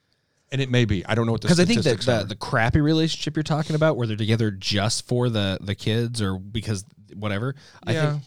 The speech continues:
Speaker 2: I think normally that's the case when it's the guy. But I think when it's the long-term thing,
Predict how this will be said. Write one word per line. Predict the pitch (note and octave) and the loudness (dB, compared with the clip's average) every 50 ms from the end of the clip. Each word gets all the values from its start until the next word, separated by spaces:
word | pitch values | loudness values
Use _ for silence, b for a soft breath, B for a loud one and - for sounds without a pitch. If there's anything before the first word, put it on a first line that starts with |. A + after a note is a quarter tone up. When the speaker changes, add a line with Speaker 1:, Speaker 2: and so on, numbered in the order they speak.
| - _ _ _ _ _ _ _ _ _ | -12 _ _ _ _ _ _ _ _ _
Speaker 2:
I | - D#3 G#3 | -6 -4 -2
think | A#3 G3+ C#3 | -2 0 0
normally | C#3+ D#3 D#3+ D3+ B2+ A2 | 0 0 2 2 0 0
that's | G#2+ A#2+ C#3 D3 - | 0 0 -2 -2 -4
the | - A#2 | -8 -6
case | - A#2 G#2+ G#2 - | -4 -2 -2 -2 -2
when | A2 G#2 F#2+ | -4 -4 -6
it's | F2+ - - | -6 -8 -10
the | G2+ | -10
guy. | F#2 E2 C#2+ - - - B B B B B B B B - | -10 -8 -8 -8 -10 -12 B B B B B B B B -2
But | A#2+ A#2 A2+ | 0 2 4
I | B2 D3 | 4 2
think | D3+ F3+ F3+ E3+ - | 2 0 0 -2 -2
when | C3+ C3 C3 B2+ | -2 -2 0 0
it's | B2 A2+ - - | -2 -2 -4 -6
the | - G#2+ | -4 -4
long-term | G2+ G2 G2 G#2 A2 B2+ B2+ A#2 - A2+ G#2+ G#2 | -4 -2 -4 -4 -4 -4 -4 -4 -4 -4 -4 -4
thing, | G#2 G#2 G2+ G2+ G2+ | -2 -2 -2 -4 -4